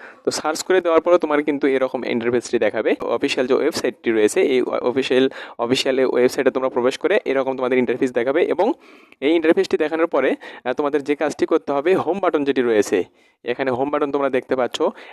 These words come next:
অ্যাডমিশন প্রসপেক্টাস, নোটিশ, অ্যাডমিশন, আহ, অ্যাপ্লিকেশন log in, এই যে অপ-, অ্যাপ্লিকেশন যে log in অপশন তোমরা দেখতে পাচ্ছ, এখানে সুন্দরভাবে তোমরা একটি ট্যাপ দিবা। অ্যাপ্লিকেশন তোমাদের log in যেটা অপশন তোমরা দেখতে পাচ্ছ, এখানে ট্যাপ দেওয়ার পরে তোমাদের কিন্তু,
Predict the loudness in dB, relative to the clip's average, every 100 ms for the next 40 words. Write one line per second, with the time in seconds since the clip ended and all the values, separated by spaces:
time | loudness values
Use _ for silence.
0 | -4 -2 -2 0 -2 -2 -2 -2 -2 -4
1 | -6 -4 -6 -2 0 2 4 2 2 -6
2 | -4 -4 -2 -4 -4 -10 -12 -4 -2 2
3 | 2 2 -2 -2 -2 0 -2 -4 -6 -14
4 | _ _ _ -2 0 0 -2 -2 0 0
5 | 0 -2 -4 -4 -2 -2 0 0 2 2
6 | 2 -2 -4 -2 2 2 0 0 -2 -2
7 | -4 -4 -8 -20 _ -2 0 0 -2 0
8 | 2 2 0 -2 -2 -4 -2 -2 0 0
9 | -4 -20 -10 -8 -6 -4 -4 -2 0 -2
10 | -2 -4 -2 0 0 0 0 -2 -2 -2
11 | 0 0 -2 -4 -2 0 0 -2 -4 -2
12 | -4 -2 -2 2 2 2 -2 -2 -2 0